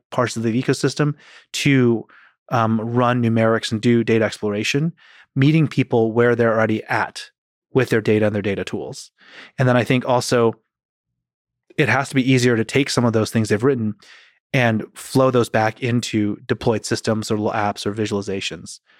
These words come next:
I think if we don't do those things, then we will always be kept in a silo as sort of a,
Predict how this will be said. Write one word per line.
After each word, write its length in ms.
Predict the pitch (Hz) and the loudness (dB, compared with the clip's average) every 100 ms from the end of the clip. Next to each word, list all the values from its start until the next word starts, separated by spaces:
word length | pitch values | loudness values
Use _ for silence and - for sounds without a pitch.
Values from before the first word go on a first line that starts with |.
| - - - | -20 -16 -2
I 60 | |
think 180 | 147 180 | 0 0
if 140 | - 135 | -2 0
we 60 | 143 | 2
don't 120 | 143 | 2
do 120 | 135 | 2
those 220 | 123 120 | 2 0
things, 240 | - 113 110 | -2 -4 -2
then 160 | 117 | -4
we 100 | 113 | -2
will 80 | 113 | -4
always 400 | - 131 123 120 | -2 2 2 2
be 320 | - 117 110 - - - _ _ - | 2 0 0 -4 -20 -20 _ _ -4
kept 220 | 151 139 | -4 0
in 80 | 127 | -2
a 60 | |
silo 460 | 107 - 113 110 110 | -2 0 0 2 0
as 140 | 104 | -2
sort 160 | - 107 | 0 0
of 100 | 107 | 0
a, 240 | 104 101 | -2 -2